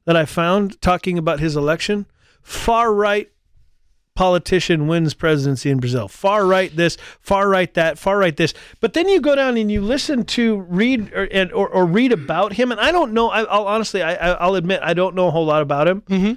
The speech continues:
Speaker 1: So I, I can't say specifically, but if you read what he says using his own words,
Speaker 2: Right.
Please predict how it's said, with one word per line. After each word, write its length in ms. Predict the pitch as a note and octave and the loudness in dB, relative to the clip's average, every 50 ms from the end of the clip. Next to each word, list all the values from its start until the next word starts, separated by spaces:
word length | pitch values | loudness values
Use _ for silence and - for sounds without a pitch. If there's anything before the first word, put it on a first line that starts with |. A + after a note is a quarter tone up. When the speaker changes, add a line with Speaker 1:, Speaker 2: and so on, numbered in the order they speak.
| - _ | -6 _
Speaker 1:
So 480 | - - F#3 F3+ E3 D#3 D3+ D#3 - _ _ | -4 0 2 2 4 2 0 -2 -8 _ _
I, 400 | A2+ A2 - - - - D3+ D3+ - - | -20 -20 -20 -20 -10 -8 -8 -8 -4 -4
I 100 | D3 C#3+ | -6 -6
can't 340 | - - F#3 F3 D#3 C#3 - _ _ _ _ _ _ _ _ _ _ _ - | -6 -6 -6 -6 -6 -6 -10 _ _ _ _ _ _ _ _ _ _ _ -14
say 380 | - - - - F#3+ F3 E3+ | -12 -8 -4 -2 0 0 0
specifically, 580 | D#3 - - D3+ - - G#3+ F#3 F3 - - D#3+ | -2 -2 -4 -4 -2 0 0 -2 -2 -4 -4 -4
but 220 | D3 D3 G3 - | -4 -4 -6 -4
if 180 | G3 F#3+ - - | -6 -6 -2 0
you 100 | G#3 G#3+ | 0 0
read 260 | F#3 G#3+ B3+ C4+ A3+ | 2 2 0 0 2
what 180 | G#3+ A3 F#3+ F3 | 2 0 0 0
he 200 | - B3 B3+ C4 | 0 0 0 0
says 520 | A3+ - - B3 A3 E3 C#3+ C#3+ C#3+ D#3 | 0 0 0 0 0 0 0 -2 -4 -4
using 240 | F3+ F#3+ F3+ F3+ E3 | -4 -2 0 0 0
his 200 | D#3+ F#3 F3+ E3+ | 0 0 2 2
own 280 | F#3+ F#3 F3+ E3 D#3+ D#3+ | 2 2 2 2 2 2
words, 400 | D#3 B2+ G#2+ G#2+ A#2 C3+ - - | 2 2 0 -2 -6 -6 -4 -2
Speaker 2:
Right. 240 | D#3+ C3 B2 - | -2 -2 -2 -6